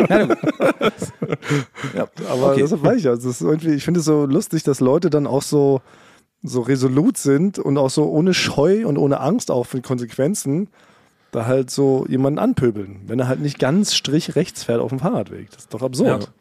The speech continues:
Speaker 1: Also ich, ich nutze es auch hier und er-, erzähle, wie es bei mir ist. Und zwar ist es, ist eine Bußgeld- oder Straftat, die ich immer mache.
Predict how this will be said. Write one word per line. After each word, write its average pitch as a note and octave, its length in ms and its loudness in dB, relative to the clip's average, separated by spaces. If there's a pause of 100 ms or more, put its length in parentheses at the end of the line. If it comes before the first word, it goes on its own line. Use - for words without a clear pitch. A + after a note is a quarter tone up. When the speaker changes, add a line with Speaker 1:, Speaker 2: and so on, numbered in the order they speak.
(160)
Speaker 1:
Also D3 160 -2
ich, F3 240 -4
ich D#3+ 220 0
nutze G3 180 0
es E3 100 -2
auch D3 180 -2
hier C#3+ 140 2
und G#2 220 -10
er-, A#2+ 180 -4
erzähle, B2 640 0 (100)
wie A2+ 100 -6
es A2+ 60 -8
bei G#2+ 120 -2
mir B2+ 180 2
ist. - 160 -6 (220)
Und A2 260 -10
zwar A#2 240 -2
ist B2 140 -10
es, - 160 -12 (360)
ist G2+ 160 -10
eine B2+ 120 0
Bußgeld- E3 560 -2
oder B2 160 -2
Straftat, G2+ 520 -6
die F#2+ 60 -8
ich G2 60 -10
immer G2+ 160 -8
mache. E3+ 320 -4